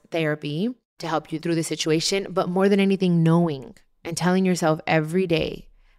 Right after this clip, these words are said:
"I am doing God's work. God, give me the strength.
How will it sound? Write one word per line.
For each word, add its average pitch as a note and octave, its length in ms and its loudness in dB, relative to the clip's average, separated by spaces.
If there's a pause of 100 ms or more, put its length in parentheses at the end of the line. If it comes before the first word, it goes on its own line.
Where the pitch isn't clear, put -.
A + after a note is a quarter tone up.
(180)
"I E3 100 0
am E3+ 160 2
doing E3+ 260 0
God's E3 260 -2
work. - 460 -6 (600)
God, D#3 280 2
give E3+ 160 2
me F3+ 140 0
the F3+ 100 0
strength. - 500 -6